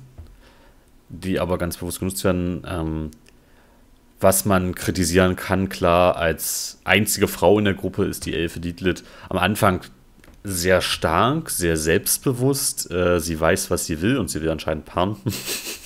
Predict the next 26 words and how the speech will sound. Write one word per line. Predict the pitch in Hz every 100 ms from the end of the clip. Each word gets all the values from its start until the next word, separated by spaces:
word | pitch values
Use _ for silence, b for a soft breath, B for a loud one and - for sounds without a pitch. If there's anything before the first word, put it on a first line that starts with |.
| - _
<laughs> | - - - - - - - 123 -
Und | 98 95 95 92 82 - B B B
hat | - 95
dann | 92
halt | 87 87
aber | 85 87
auch | 87
so | -
Elemente, | 85 82 82
das | 80 80
ein | 87
bisschen, | 107 - 107 98 95 87
ein |
bisschen | 90 92
umzickt | 87 80 87 80
und | - 85 - - -
im | 92 87
Laufe | 87 107
der | 107
Zeit | - 98 90
wird | 87
sie | - 87
leider | 85 82 - -
immer | 120 135 160
passiver | - 92 92 - 82 78 95 131 131 - - _ B B B B B _ _
und | - 107 101 101